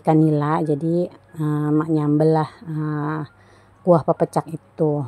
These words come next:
Nah, teman-teman tahu nggak? <laughs> Pepecak Sunda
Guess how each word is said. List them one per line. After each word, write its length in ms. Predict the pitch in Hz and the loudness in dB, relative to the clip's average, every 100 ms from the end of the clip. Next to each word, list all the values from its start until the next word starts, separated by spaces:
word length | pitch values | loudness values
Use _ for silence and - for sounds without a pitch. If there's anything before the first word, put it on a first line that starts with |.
| 160 | -4
Nah, 240 | 156 143 - | -2 -4 -4
teman-teman 480 | 156 156 165 180 | -2 0 0 0
tahu 240 | 175 175 185 | 2 2 2
nggak? 260 | 156 156 175 175 - - 160 175 156 151 _ | 2 2 0 -6 -14 -4 2 4 2 -2 _
<laughs> 840 | - - - - _ - _ - 170 | -20 -20 -20 -20 _ -20 _ -6 -2
Pepecak 400 | - 165 185 - | -2 0 -2 0
Sunda 480 | 190 175 170 165 | 2 4 4 2